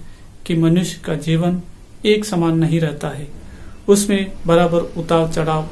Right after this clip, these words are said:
बना रहता है। वह न सुख में खुश होता है और न दुख में दुखी। वह हमेशा अपनी एक सी दशा बनाए रखता है। इसके विपरीत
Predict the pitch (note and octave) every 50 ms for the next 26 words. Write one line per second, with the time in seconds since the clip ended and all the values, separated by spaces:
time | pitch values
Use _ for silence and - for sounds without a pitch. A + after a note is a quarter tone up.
0 | - - E3 E3 E3+ D#3+ D3 C#3+ C#3 - D3+ C#3+ C3+ D3 D3 - - - - -
1 | - - - - - E3+ D#3+ E3 D#3+ D#3 D#3 F3 F3+ F3 - - G#3 G3+ - -
2 | G#3 G3+ G#3 G#3 G#3 - A3 G#3+ - - G3+ G#3 - A3 G#3 G3 A3 F#3+ - -
3 | - - - - - - E3+ D#3+ D#3 D#3 D#3 D#3 D3+ - - E3+ E3 - - F#3
4 | F3+ F3 F#3 F#3 F3+ - - G3+ G#3 - - - - - - - - - - A3+
5 | A#3 - - - A3+ B3 C4 C4+ C4 - - A#3 A#3+ - - - - E3 E3 -
6 | F3+ F3+ F3+ F3+ - - - F3+ F3+ F3+ - - - E3+ D#3 D#3 D#3 - E3+ D#3
7 | D3+ D#3 D#3 E3 F3 D#3+ D#3+ D#3+ D#3+ - D#3+ D3 C#3+ D3 D3+ D#3 - - - -
8 | - - - - - - - - - - G3 G3+ - - F3+ D#3+ D3+ D#3+ D#3+ D#3+
9 | F#3 F3+ F3 - - -